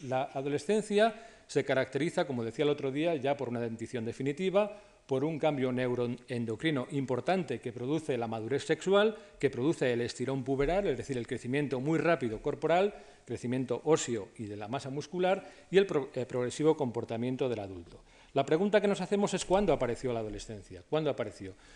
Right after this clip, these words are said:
Bueno, pues aquí tenemos un ejemplar que es el, eh, West Turkana quince mil de Homo ergaster, del que antes hemos hablado,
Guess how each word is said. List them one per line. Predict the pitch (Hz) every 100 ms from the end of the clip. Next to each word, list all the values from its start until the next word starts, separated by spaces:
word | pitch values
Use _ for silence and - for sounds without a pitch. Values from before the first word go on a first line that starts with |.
| - -
Bueno, | 143 123
pues | 135 151
aquí | 165
tenemos | 208 214 196
un | 185
ejemplar | 156 139 139 175
que | 143
es | 131
el, | 135 123 -
eh, | 120
West | 117 120 -
Turkana | 135 131 123
quince | 123 117 120
mil | 156 185 170
de |
Homo | 120 113
ergaster, | 110 165 - 175
del | 113 107
que | 120
antes | 117 113 110
hemos | 120 143
hablado, | 156 160 165 175